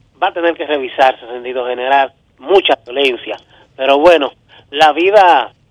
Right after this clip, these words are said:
la vida continúa realmente. Algunas informaciones de, ah, de Grandes Ligas. Bueno, ayer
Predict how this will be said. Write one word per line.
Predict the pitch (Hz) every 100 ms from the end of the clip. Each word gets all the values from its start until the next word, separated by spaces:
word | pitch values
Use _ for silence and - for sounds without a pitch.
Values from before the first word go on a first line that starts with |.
| _ _ _
la | - 165
vida | 202 247
continúa | 247 240 220 214 240 208 175
realmente. | 185 190 196 220 214 208 - _ _ - - - - -
Algunas | 170 185 240 269 -
informaciones | 262 233 226 202 - 240 247 214 175 - - 160
de, | 175 180 170 165
ah, | 165 170 165 160 151
de | 151
Grandes | 170 214 202 170
Ligas. | 208 247 214 165
Bueno, | 220 208
ayer | 180 160 226 226